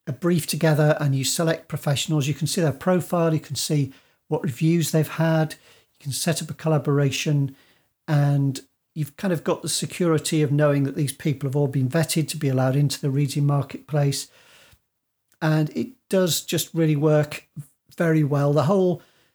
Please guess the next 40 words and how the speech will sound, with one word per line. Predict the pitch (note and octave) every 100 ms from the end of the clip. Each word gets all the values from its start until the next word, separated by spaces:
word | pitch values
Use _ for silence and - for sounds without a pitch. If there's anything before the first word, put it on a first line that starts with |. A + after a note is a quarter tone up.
| _ _ _
um, | E3+ E3 D#3+ D#3+ D#3+
experience | - - - G#3 A#3+ -
of | D3
using | C#3+ B2 C#3+
it | C#3+ C#3+ -
has | - C3
been | - D3 C#3 C3+ - _ _ _ _ _ _
put | -
together | - D#3 E3 D3
in | D3
a |
way | C#3 D3
that | C#3+ D#3+
makes | C#3+ - -
it | D3 - _ _ _ _ _ _ _
very | - F#3+ F3+
smooth | - - - D#3+ F3 E3+ E3 D#3+ - _ _ _ _
and | D#3 C#3+ C#3+ -
easy. | G3 E3+ D3+ D#3+ D#3
You | D#3 D#3+
get | - -
notifications | E3 D#3 - D3+ - F3 D#3 - D3
of | D3+
everything, | D3+ D3 - D#3 D3
you | C#3
get | C#3+ -
confirmations | - D3 - C#3+ C#3+ C#3 - C3+
of | C#3
everything | C#3+ C#3 D3+
by | C3 C#3 -
email. | E3 D#3 D#3+ D3+ D3
So | - D#3
all | D3 F3+
your | E3
communication | - E3+ D3+ D3 F#3+ F#3+ - F3
is | D#3
done | F#3 E3+
to | D#3+
the | F3
marketplace. | F3 E3 - - E3 E3+ E3+ D#3+